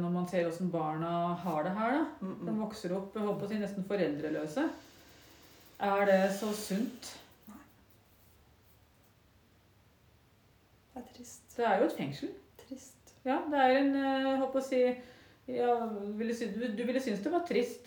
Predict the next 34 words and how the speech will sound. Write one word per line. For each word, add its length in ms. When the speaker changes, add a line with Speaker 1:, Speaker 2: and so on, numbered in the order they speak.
Speaker 1:
hvis 180
jeg 140
sa 180
til 140
deg 140
at, 100
ja, 120
det 100
ble 100
født 220
et 120
barn 260
i 80
et 220
fengsel 360
i 60
Speaker 2:
Ja. 60
Speaker 1:
Colombia. 440
Ikke 140
sant? 260
Og 80
Speaker 2:
Mm. 40
Speaker 1:
skjebnen 380
til 140
det 180
barnet 320
er 80
bes-, 160
er, 400
er 160
da 80
forseglet. 580
Speaker 2:
Mm. 200
Speaker 1:
Men 280